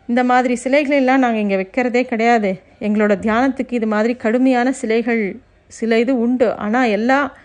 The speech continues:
எல்லாரும் இதை தியானிக்க முடியாது, அதுக்குன்னு ஒரு மன முதிர்ச்சி வேணும், அதுக்குன்னு சில விரதங்கள் இருக்கணும், நோன்புகள் இருக்கணும், அதுக்கப்புறம்தான் இந்த மாதிரி தெய்வங்களை எல்லாம் நாங்க தியானிக்கணும்" அப்படின்னு சொல்றார். "சரி, இந்த மாதிரியான கொடூர தெய்வங்களை ஏன் தியானிக்கணும்?"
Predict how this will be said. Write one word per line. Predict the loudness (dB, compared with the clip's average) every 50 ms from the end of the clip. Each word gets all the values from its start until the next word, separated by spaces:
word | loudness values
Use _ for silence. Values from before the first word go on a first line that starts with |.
| -20 -20 -20 -20 -20 _ _ _ _ -4
எல்லாரும் | -2 0 2 4 4 4 2 2 2
இதை | 2 0 0 -2
தியானிக்க | -2 -2 0 0 0 0 0 0 -2 -2
முடியாது, | -2 -2 -2 0 0 0 0 -2 -4 -6 -6 -6
அதுக்குன்னு | -6 -6 -6 -6 -4 -4 -2 0 0
ஒரு | 2 2 2
மன | 2 0 0 0 2 2
முதிர்ச்சி | 2 0 0 -2 -4 -4 -4 -4 -2
வேணும், | 0 0 2 2 0 0 -4 -8 -16 -20 -20 -20 -20 -18 -8
அதுக்குன்னு | -4 -2 0 0 0 -2 -2 -2 0 0 0 -2
சில | -2 0 0 0
விரதங்கள் | 2 2 0 2 2 2 2 2 2 2
இருக்கணும், | 0 0 -2 -2 -2 -2 0 0
நோன்புகள் | 0 0 2 2 2 2 2 0 0 0 0 -2
இருக்கணும், | -2 -2 -4 -2 -2 -2 -2 -2 -4 -8 -16 -20 -20 -16 -8 -6
அதுக்கப்புறம்தான் | -4 -4 -2 -2 -4 -2 0 2 4 4 4 4 2 2 2 2
இந்த | 2 2
மாதிரி | 0 0 0 0 0
தெய்வங்களை | 0 0 2 2 2 2 0 0 0 -2
எல்லாம் | 0 0 0 -2 -2
நாங்க | -2 -2 -2
தியானிக்கணும்" | -2 -2 -2 0 0 0 -2 -2 -2 -4 -4 -4 -6 -8 -12 _
அப்படின்னு | -12 -8 -4 -4 -4 -4 -4 -6
சொல்றார். | -8 -4 -4 -4 -4 -4 -8 -20 _ _ _ _ _ _ _ _ _ _ _ _ _
"சரி, | -6 -2 -2 0 0
இந்த | 0 0 0 2
மாதிரியான | 2 2 2 2 2 0 0 0 0 -2 -2 0
கொடூர | 0 2 4 4 4 2 2
தெய்வங்களை | 2 2 2 2 0 0 0 0 0 0
ஏன் | 0 0 2 2 2
தியானிக்கணும்?" | 0 0 0 0 -2 -2 -4 -6 -6 -4 -4 -6